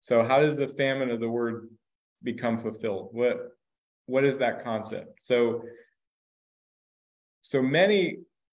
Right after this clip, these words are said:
scholars take a look at this prophecy about the famine of the word and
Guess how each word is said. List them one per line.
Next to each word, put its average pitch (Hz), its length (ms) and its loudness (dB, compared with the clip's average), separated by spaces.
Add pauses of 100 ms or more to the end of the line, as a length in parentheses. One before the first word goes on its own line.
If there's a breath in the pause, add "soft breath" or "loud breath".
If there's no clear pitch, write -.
(640)
scholars 131 680 0
take 139 220 -4
a 135 40 -2
look 143 280 0
at 123 180 -4
this - 320 -8 (160)
prophecy 127 400 0
about 120 220 -2
the 120 60 -10
famine 127 380 0
of 113 80 -6
the 110 60 -8
word 117 440 -2
and 113 400 -4